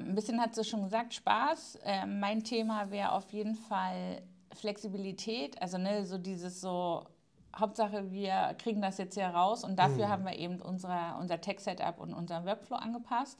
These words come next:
Speaker 2: Ja.
Speaker 1: Und ich glaube, dass eben, was uns am meisten gegenseitig hilft, dass wir halt authentisch versuchen, zumindest zu bleiben, ne?
Speaker 2: Also ich bin authentisch.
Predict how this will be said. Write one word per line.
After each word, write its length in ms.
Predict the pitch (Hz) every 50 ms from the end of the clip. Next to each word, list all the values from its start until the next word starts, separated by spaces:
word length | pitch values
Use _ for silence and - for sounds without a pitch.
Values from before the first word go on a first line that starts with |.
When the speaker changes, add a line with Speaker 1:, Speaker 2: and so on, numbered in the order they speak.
| 139
Speaker 2:
Ja. 200 | 127 131 123 113 107 - - - -
Speaker 1:
Und 220 | - 202 226 214 -
ich 80 | -
glaube, 300 | - 208 202 202 202 202
dass 260 | 190 196 202 196 - -
eben, 380 | 202 196 190 196 180 - - - -
was 260 | 190 202 202 196 -
uns 260 | - - 202 202 -
am 140 | - 185 185
meisten 680 | 185 185 202 214 - - 214 208 208 208 196 202 - - - _ -
gegenseitig 680 | - - 196 220 226 240 240 240 233 233 240 233 214 -
hilft, 300 | - 226 226 226 - -
dass 160 | 196 196 -
wir 180 | 202 190 190 202
halt 380 | 196 185 185 185 - - - - -
authentisch 600 | 190 185 190 220 214 214 214 208 - - - - -
versuchen, 480 | - - 208 185 220 240 233 220 -
zumindest 420 | - 175 160 160 160 165 160 - -
zu 100 | 156 -
bleiben, 320 | - 82 80 78 - 73
ne? 40 | -
Speaker 2:
Also 140 | - - 113
ich 100 | 113 117
bin 140 | - 123 117
authentisch. 680 | 113 107 107 - 110 104 101 - 110 107 104 - -